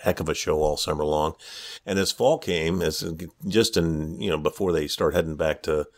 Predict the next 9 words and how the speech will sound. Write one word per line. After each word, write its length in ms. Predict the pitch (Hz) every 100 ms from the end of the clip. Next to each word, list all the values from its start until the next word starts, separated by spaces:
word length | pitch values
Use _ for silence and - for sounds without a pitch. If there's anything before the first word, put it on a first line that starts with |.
| - - _
to 120 | - -
Central 320 | 92 82 78
America, 480 | 80 117 110 - 76 - - - -
I 160 | 85
did 240 | 73 90 -
put 140 | 104
my 100 | 101
nets 300 | 110 78 -
up 220 | 80 80